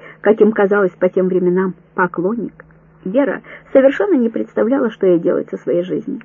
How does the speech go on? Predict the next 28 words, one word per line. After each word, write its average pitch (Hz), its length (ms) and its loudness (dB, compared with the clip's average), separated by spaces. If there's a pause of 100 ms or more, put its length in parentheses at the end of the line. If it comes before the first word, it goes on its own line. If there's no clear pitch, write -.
куда 294 240 -2
приткнуться 180 800 -4 (540)
с - 20 -10
ее 214 460 6
дипломом 196 640 2
о 208 80 2
неполном 196 480 0
среднем 180 380 2
образовании, 170 600 -4 (360)
как - 300 -4
удержаться 226 720 2
в 180 40 -2
Москве. 170 500 -2 (520)
Ведь 170 180 0
Ленка 247 400 -2 (300)
достаточно 294 640 2
прозрачно 220 580 0
намекнула, 233 540 0 (260)
что 190 60 0
на 180 140 2
следующий 294 440 0
год - 220 -2 (280)
они 220 440 4
с 190 80 -6
Димитрисом 190 720 0
решили 262 340 4
жить 233 240 0
вместе 180 560 0